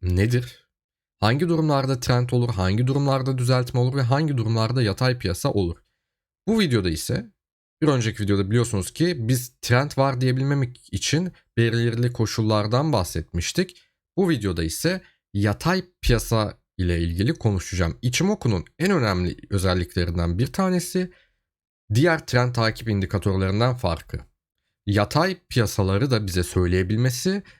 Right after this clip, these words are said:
ve hatta yatay piyasalarda nasıl işlem yapabileceğimize dair bize ipuçları sunmasıdır. Şimdi ne demiştik?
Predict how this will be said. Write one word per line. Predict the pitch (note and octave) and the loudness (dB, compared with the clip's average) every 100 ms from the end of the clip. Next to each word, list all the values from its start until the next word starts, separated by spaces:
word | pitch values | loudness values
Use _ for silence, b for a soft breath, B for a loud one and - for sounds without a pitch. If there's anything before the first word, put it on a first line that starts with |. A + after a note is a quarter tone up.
| B | B
ve | F#2+ | -2
hatta | D#2 B2+ - - G#2 F#2 | 2 0 0 -4 -2 -2
yatay | F#2+ F2 A#2 D#3+ | -4 -2 0 0
piyasalarda | F#3+ F3 C3 F#2+ D#2+ E2 A2+ F3+ - - B B - | 0 -2 0 -2 -2 -4 -6 -6 -12 -20 B B 0
nasıl | A#2+ - F#3 - | 0 0 -2 -2
işlem | G2+ - F#2 F2 | -2 0 0 0
yapabileceğimize | - F2 E2+ E2 F2 F2 A2 G#2+ | -2 -2 -2 -2 -2 0 0 0
dair | E2+ F#2 D#3+ C3+ | -2 0 0 0
bize | G#2 C#3 | -2 -2
ipuçları | - B2 G2 - F2+ C#3 | -4 -4 -4 -2 -2 -2
sunmasıdır. | - F#2+ F2 E2+ - - - _ _ _ - | -2 -2 0 -2 -6 -8 -14 _ _ _ -6
Şimdi | - G#3 F#3+ D#2 _ _ _ _ _ - | 0 0 0 -4 _ _ _ _ _ -2
ne | A3+ | 0
demiştik? | C3 F#2 - F#3+ G3 - | 2 0 -4 -6 -8 -12